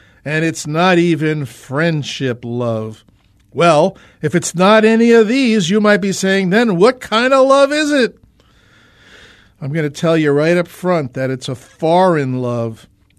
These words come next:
one we have to learn and get used to using. It's one that we don't automatically get when we're born. It's one that we don't even automatically possess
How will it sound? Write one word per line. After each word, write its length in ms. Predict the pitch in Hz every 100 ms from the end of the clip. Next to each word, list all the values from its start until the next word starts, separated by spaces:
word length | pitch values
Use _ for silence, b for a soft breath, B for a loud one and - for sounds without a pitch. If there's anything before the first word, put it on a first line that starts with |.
| _
one 420 | 123 151 175 170
we 160 | 147 135
have 320 | 156 156 147
to 220 | 147 135
learn 920 | 127 127 151 180 170 135 110 107 113 - b b
and 240 | 147 147 139
get 260 | 165 165
used 600 | 143 160 226 233 - - -
to 160 | - 180
using. 800 | 185 220 262 226 208 156 113 - _ _ b b b
It's 220 | - - 185
one 320 | 226 262 269
that 160 | 247 214
we 140 | 254
don't 300 | 269 247 214
automatically 880 | 196 240 247 226 220 220 220 202 202
get 480 | 147 139 202 196 -
when 260 | 143 156
we're 160 | 147 156
born. 680 | 127 151 165 151 127 113 107 _ _ _ _ _ _ -
It's 240 | 214 220 135
one 320 | 190 233 233
that 200 | 220 196
we 140 | 196
don't 320 | 151 196 226
even 340 | 190 220 214 185
automatically 880 | 170 214 196 185 202 208 202 196
possess 720 | 180 180 165 151 190 151 147